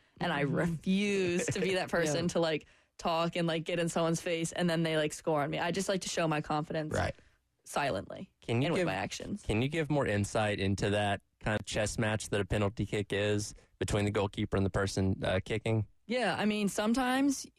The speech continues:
Speaker 1: we are given where they shoot because you can see where they shoot, but, I mean, people change up their P Ks all the time. And I remember during that Georgia game, they scored a P K to tie it. And I was so angry because I had looked, I, I had written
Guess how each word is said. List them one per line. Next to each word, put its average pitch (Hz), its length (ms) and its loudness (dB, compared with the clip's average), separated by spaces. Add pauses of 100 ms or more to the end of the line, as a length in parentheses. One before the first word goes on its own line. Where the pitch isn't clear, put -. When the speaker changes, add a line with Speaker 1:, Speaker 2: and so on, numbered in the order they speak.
(100)
Speaker 1:
we 208 260 0
are 185 100 2
given 196 640 2
where 175 280 2
they 170 160 0
shoot 175 440 0
because 170 400 0
you 175 120 0
can 170 160 0
see 170 220 -2
where 175 100 2
they 165 80 2
shoot, 202 320 -2
but, 156 160 0
I 170 40 2
mean, 175 120 4
people 185 220 2
change 156 240 0
up 139 80 -2
their 156 140 0
P 160 160 -2
Ks 151 260 2
all - 80 0
the - 80 -2
time. - 300 0 (480)
And 190 100 -2
I 180 80 0
remember 185 380 2
during 175 340 0
that 165 160 2
Georgia 170 340 2
game, 151 340 2
they 165 180 -2
scored 180 420 0
a 175 40 -2
P 170 160 0
K 165 200 0
to 143 80 2
tie 156 300 -2
it. 147 220 0 (600)
And 165 120 -2
I 160 140 0
was 165 220 2
so 175 520 2
angry 160 500 0
because 170 320 -2
I 180 80 0
had 170 160 0
looked, 185 300 0
I, 175 300 0 (140)
I 175 100 -2
had 175 140 0
written 175 520 -2